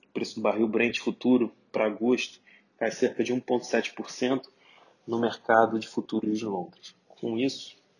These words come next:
o índice estoque seiscentos das ações europeias fechou em queda de zero ponto cinquenta e nove. Falando de Ásia, as bolsas tiveram um dia sem retornos expressivos, com exceção de Shenzhen, que teve um dia de alta, subindo um ponto onze por cento.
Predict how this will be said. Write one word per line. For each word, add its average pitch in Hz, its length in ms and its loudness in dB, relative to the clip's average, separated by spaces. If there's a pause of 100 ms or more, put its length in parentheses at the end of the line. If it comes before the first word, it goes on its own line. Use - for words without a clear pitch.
(100)
o 107 140 -8
índice 110 280 -8
estoque - 360 -2
seiscentos 120 540 -2
das 107 160 2
ações 101 260 -6
europeias 135 400 0
fechou 135 640 0
em 120 80 -10
queda 113 320 4
de 110 80 -4
zero 110 180 4
ponto 110 220 -6
cinquenta 123 240 -2
e 127 40 -2
nove. 110 200 -6 (1040)
Falando 170 260 4
de 147 120 12
Ásia, 143 260 12
as 110 80 2
bolsas 127 240 4
tiveram 127 360 4
um - 20 0
dia 120 180 4
sem 139 240 0
retornos 127 360 2
expressivos, 151 580 2
com - 80 0
exceção 139 520 0 (140)
de - 80 -18
Shenzhen, 120 580 0
que 131 120 -16
teve 113 200 0
um 107 140 -4
dia 101 240 -2
de 98 160 0
alta, 104 300 4
subindo 104 360 -8
um 107 120 -6
ponto 104 340 -6
onze 98 140 -10
por - 180 -20
cento. 123 400 -6